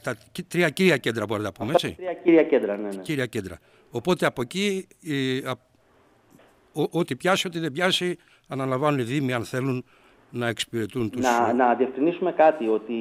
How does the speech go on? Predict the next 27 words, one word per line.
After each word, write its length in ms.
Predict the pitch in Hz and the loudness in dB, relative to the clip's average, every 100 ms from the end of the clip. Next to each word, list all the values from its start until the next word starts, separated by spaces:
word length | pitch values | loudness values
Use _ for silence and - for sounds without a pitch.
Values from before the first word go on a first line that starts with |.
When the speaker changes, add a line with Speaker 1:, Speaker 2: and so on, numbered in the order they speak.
| 113 | -4
Speaker 2:
με 100 | 113 | -4
το 80 | 113 | -6
ψηφιακό 540 | - 110 123 123 123 170 | -8 -8 2 2 2 0
σήμα, 260 | 160 151 | 2 0
και 80 | 156 | 0
αυτό 160 | 151 160 | -2 0
το 140 | 156 | 2
έχουν 340 | 156 156 156 143 | 2 2 0 2
δει 220 | 170 160 | 2 2
όσοι, 520 | 131 139 143 131 113 - - _ - 120 110 | 2 0 0 -4 -4 -8 -20 _ -10 -2 0
ε, 40 | 120 | 0
είχαν 300 | 135 127 113 | -2 -4 -6
την 120 | 110 | -4
τύχη, 240 | 135 135 | -4 -4
ας 100 | 113 | -8
το 60 | 110 | -8
πούμε, 220 | 120 120 | -6 -4
να 60 | 117 | -6
εκτεθούν 460 | - 101 127 127 | -8 -10 -6 -6
στο 120 | - | -8
ψηφιακό 420 | - - 110 101 101 | -14 -8 -6 -6 -6
σήμα, 340 | 110 107 143 - - - - _ | -6 -6 -6 -10 -20 -20 -20 _
ε, 80 | 120 123 117 117 139 | -2 2 2 2 0
έχουμε 240 | 143 190 | 2 -2
πολύ 420 | 190 143 131 165 | 2 4 6 4
καλύτερη 580 | 196 190 170 185 175 139 | 4 4 6 4 4 4
διάδοση 580 | 117 120 120 113 101 | 4 6 6 4 -4